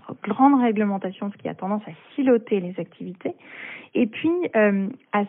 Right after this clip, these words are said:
cette, euh, à cette complexité s'ajoute la legacy d'une entreprise, euh, comme celle d'axa, euh, qui demande de composer avec des contraintes I T, des contraintes organisationnelles.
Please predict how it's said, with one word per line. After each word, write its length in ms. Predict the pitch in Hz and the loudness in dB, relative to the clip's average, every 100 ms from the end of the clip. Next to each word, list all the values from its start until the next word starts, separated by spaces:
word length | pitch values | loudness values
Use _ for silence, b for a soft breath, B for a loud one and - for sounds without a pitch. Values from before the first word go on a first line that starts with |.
| - | -2
cette, 260 | 208 - | -4 -4
euh, 380 | 196 190 208 - - | -2 -2 -2 -4 -4
à 140 | 190 - | -4 -4
cette 140 | 196 | -10
complexité 880 | - 208 208 196 - 214 285 320 311 - | 0 0 2 -2 -4 -4 2 4 4 4
s'ajoute 400 | 220 247 277 - - - | 2 2 -2 -4 -20 -4
la 140 | 208 196 | 0 4
legacy 640 | 208 247 254 240 - 302 | 6 6 6 4 0 -4
d'une 180 | 294 220 | 0 2
entreprise, 600 | 196 - 208 - 226 208 | 0 -2 -6 -2 -2 0
euh, 200 | 180 180 185 | -4 -6 -4
comme 220 | 196 190 - | -2 -2 -2
celle 180 | 190 | -2
d'axa, 440 | 175 190 - - 339 B B B B - | 0 -2 -2 -4 -4 B B B B 2
euh, 160 | 202 | 2
qui 220 | 190 - 190 | 0 -4 4
demande 360 | 233 269 349 | 6 8 6
de 60 | 269 | 2
composer 640 | 220 220 214 196 202 269 | 2 0 0 0 2 4
avec 300 | 277 208 202 | 4 4 0
des 80 | 185 | -2
contraintes 480 | - 175 - 175 190 | -4 -8 -8 -10 -8
I 100 | 156 - | -10 -4
T, 160 | 247 254 | 0 2
des 160 | 214 | 0
contraintes 420 | 190 180 - 226 196 | -4 -10 -6 -6 -4
organisationnelles. 720 | 190 190 185 185 - 165 | -6 -6 -8 -10 -10 -12